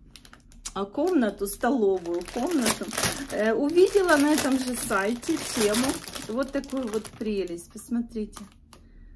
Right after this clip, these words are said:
Посмотрите, ребятки, тоже с подсолнухами. Это подставки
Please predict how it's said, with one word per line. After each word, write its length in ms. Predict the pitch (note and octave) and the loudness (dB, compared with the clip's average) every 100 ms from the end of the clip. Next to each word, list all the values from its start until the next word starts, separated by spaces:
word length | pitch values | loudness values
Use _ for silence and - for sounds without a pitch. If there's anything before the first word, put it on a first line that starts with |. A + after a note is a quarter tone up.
| - _ - | -20 _ -20
Посмотрите, 760 | - B3+ C4 - A3+ A3 - G3+ | -8 -2 -2 -2 -4 -4 -4 -6
ребятки, 640 | G#3+ F#3+ F#3+ F#3 - G#3+ | -4 -6 -8 -8 -12 -14
тоже 420 | - A3+ A#3+ A3 | -6 -2 0 -2
с 100 | G3+ | -4
подсолнухами. 1000 | - B3+ - - G3 G#3+ C#4+ D4+ D#4 D#4 | -4 -4 -4 -2 0 2 0 0 2 2
Это 340 | - F#4+ G#4 E4+ | 2 -2 -2 -4
подставки 1040 | - - - - C#4 A#4+ - - D#4+ D4 | -4 -6 -6 -2 2 2 -2 -6 -2 -2